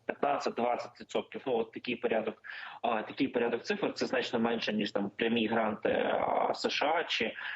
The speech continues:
чи фінансування Єврокомісії під пільгові ставки. А тут, тут, е, тут знов, да, тут фун-, функція більше, а, ну, аудиту економічної політики, момент один Б,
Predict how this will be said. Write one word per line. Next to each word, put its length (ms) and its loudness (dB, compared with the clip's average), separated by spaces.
чи 120 0
фінансування 640 0
Єврокомісії 840 0
під 180 -6
пільгові 380 0
ставки. 400 0
А 220 0
тут, 240 -2
тут, 160 -6
е, 340 2
тут 160 -2
знов, 240 -2
да, 100 2
тут 200 -6
фун-, 200 0
функція 380 0
більше, 240 0
а, 480 2
ну, 260 0
аудиту 520 2
економічної 600 0
політики, 480 -2
момент 380 0
один 320 0
Б, 240 0